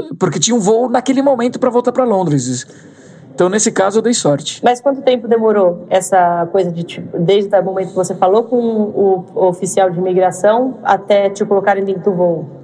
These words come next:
Speaker 2: Quanto tempo você ficou nessa
Speaker 1: Ah, então,
Speaker 2: salinha?
Speaker 1: ó, eu fiquei mais ou menos uma meia hora na fila.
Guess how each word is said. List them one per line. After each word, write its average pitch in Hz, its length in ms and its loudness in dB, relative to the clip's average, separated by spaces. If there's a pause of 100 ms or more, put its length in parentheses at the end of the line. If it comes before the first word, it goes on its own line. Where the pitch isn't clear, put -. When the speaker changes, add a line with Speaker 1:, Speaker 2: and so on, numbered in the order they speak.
(160)
Speaker 2:
Quanto 202 200 0
tempo 208 160 0
você 214 80 -10
ficou - 140 0
nessa 220 140 4
Speaker 1:
Ah, 185 40 2
então, 185 240 2
Speaker 2:
salinha? 170 180 0
Speaker 1:
ó, 208 140 4
eu 208 100 0
fiquei 285 260 0
mais 277 200 2
ou 262 80 0
menos 240 240 0
uma 233 100 2
meia 262 220 2
hora 254 140 2
na 247 120 0
fila. 151 560 -2